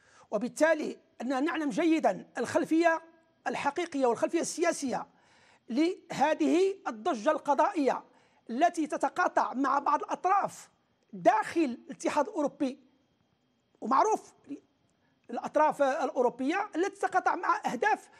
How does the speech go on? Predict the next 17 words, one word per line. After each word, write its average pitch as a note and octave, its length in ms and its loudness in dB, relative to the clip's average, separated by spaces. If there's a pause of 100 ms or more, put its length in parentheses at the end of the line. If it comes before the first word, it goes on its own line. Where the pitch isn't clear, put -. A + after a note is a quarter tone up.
(260)
آه، D4+ 160 -2
البوليزاريو. B3 680 -2 (440)
وهذه F4+ 680 2 (380)
الأطراف، F4 640 0 (440)
آه، B3+ 340 2 (240)
ش-، B3+ 80 -12
يعني، D#4+ 540 0
شئنا A4 600 0
أو، D#4 160 0
أو B3+ 300 0
أبينا، B3+ 460 -2 (340)
تعودنا A#4+ 400 2
على G4+ 180 0
واحد F4 160 -2
النوع F#4 160 -4
من F4+ 60 0
الابتزازات. D4 640 0